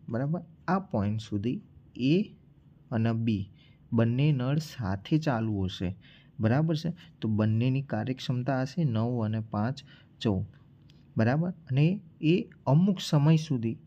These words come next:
ચાલુ હશે, એટલે આ પોઇન્ટ સુધી એ ચાલુ હશે. પછી આ પોઇન્ટ તે શું થશે? ખાલી બી નળ,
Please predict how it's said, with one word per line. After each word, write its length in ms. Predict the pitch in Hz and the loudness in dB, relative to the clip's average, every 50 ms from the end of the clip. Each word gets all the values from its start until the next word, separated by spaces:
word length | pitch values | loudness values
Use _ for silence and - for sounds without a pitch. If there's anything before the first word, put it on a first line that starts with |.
| - - | -18 -8
ચાલુ 420 | - - 101 95 98 110 123 135 147 | -2 0 2 2 2 2 2 0 0
હશે, 300 | 131 - - 143 160 - - - | 0 -2 -4 -6 -6 -6 -8 -6
એટલે 180 | 120 117 104 - - - _ - - | -2 -2 -2 -4 -6 -20 _ -12 -4
આ 100 | - 151 | -2 -2
પોઇન્ટ 420 | 170 - - 131 117 110 113 117 113 | -2 -2 -2 -2 -2 0 0 -2 -4
સુધી 360 | 113 - - 104 98 110 110 | -6 -6 -6 -2 0 2 2
એ 60 | 107 | 0
ચાલુ 440 | 98 101 - 92 95 101 113 139 147 | 0 -2 -4 -2 -2 -2 0 0 -2
હશે. 240 | 147 - - 156 156 - - - - - - - | -2 -2 -2 -2 -2 -2 -6 -20 -20 -14 -4 -2
પછી 300 | 127 113 - 143 - - - - - - | 0 2 2 0 0 -2 -12 -20 -10 -4
આ 160 | - 139 151 165 | 0 0 0 0
પોઇન્ટ 380 | - - 170 165 170 170 165 165 - - - | 0 0 0 2 2 2 2 0 -4 -4 0
તે 120 | 180 170 170 | 0 0 0
શું 220 | 170 - 151 107 | 2 -2 -2 -2
થશે? 320 | - 101 - - - - - - - - - - - | -2 -6 -6 -6 -10 -14 -16 -16 -20 -20 -20 -18 -12
ખાલી 500 | - - 123 123 127 143 175 196 208 - - - - - - - | -6 -2 0 0 2 2 2 0 -2 -6 -16 -20 -20 -12 -2 2
બી 360 | 131 127 143 151 165 170 180 | 6 6 8 8 8 6 6
નળ, 420 | 180 156 120 110 110 123 147 160 | 4 4 4 4 2 2 2 2